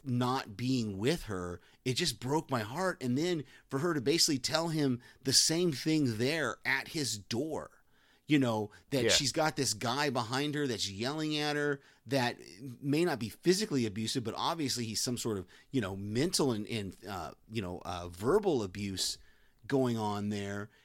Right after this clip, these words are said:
Speaker 1: And she basically tells him the same thing. "You're better off without me. You're better off going to that group home." And so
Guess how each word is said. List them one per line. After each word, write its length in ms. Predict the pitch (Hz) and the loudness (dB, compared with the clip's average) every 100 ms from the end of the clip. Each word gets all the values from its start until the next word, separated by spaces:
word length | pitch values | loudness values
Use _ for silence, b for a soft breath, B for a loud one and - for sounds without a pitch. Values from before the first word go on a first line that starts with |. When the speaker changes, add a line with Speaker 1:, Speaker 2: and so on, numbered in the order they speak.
| b | b
Speaker 1:
And 400 | 139 135 123 110 | 0 2 2 -2
she 180 | 104 143 | 0 0
basically 520 | 131 147 - 170 143 | 2 2 2 2 2
tells 340 | - 135 139 139 | 0 0 0 2
him 120 | 135 | 2
the 80 | 123 | 2
same 280 | - 135 | 2 0
thing. 260 | 120 202 214 | 0 0 2
"You're 120 | 131 | 0
better 340 | 175 165 135 120 | 2 2 2 2
off 300 | 160 156 - B B B B | 2 0 -2 B B B B
without 380 | - 131 120 123 | 0 2 2 2
me. 160 | 120 147 | 2 2
You're 200 | 110 135 | 2 2
better 280 | 135 127 127 | 4 4 2
off 240 | 143 127 | 0 -2
going 320 | 120 120 113 | -2 0 -2
to 120 | 95 | -4
that 220 | 107 98 87 | -4 -4 -4
group 240 | 113 110 | -6 -4
home." 320 | 139 143 120 - b b | 0 0 0 -4 b b
And 160 | - 139 | -2 0
so 400 | - 151 139 127 | 4 6 6 4